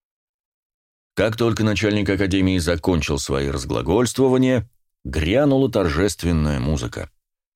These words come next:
Непонятно, где были расположены динамики, но мне казалось, что я сейчас лишусь своих барабанных перепонок. То ли полковник Сильдони был глуховат, то ли так было изначально задумано.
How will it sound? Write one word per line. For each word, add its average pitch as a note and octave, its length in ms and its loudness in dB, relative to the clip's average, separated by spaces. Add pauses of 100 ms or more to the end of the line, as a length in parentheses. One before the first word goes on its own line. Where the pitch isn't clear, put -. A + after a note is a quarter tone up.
(440)
Непонятно, G2 500 2
где F2+ 160 2
были F2 160 2
расположены E2+ 680 0
динамики, E2+ 520 -2
но B1 240 -4
мне G2 180 2
казалось, G#2+ 380 2
что - 180 -2
я G#2 80 4
сейчас F#2 380 -2
лишусь G#2 420 0
своих G2+ 260 2
барабанных G2 640 2
перепонок. F#2+ 680 -4 (800)
То D#3 120 0
ли A2 80 2
полковник G2 580 0
Сильдони D#2+ 500 0
был F2+ 200 2
глуховат, E2+ 680 0 (600)
то F2+ 80 0
ли E2+ 80 0
так D2+ 180 -2
было D#2+ 220 0
изначально D#2 560 0
задумано. D2+ 600 0